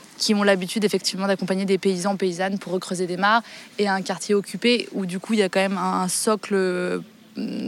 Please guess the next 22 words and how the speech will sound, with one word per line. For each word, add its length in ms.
politique 440
commun, 440
euh, 300
mais, 400
euh, 40
voilà, 340
l'un 260
avec 320
un 220
pied 240
plus 260
dans, 420
dans 120
la 100
sphère 220
institutionnelle 720
et, 300
et 40
l'autre 440
moins 320
ou 100
pas. 240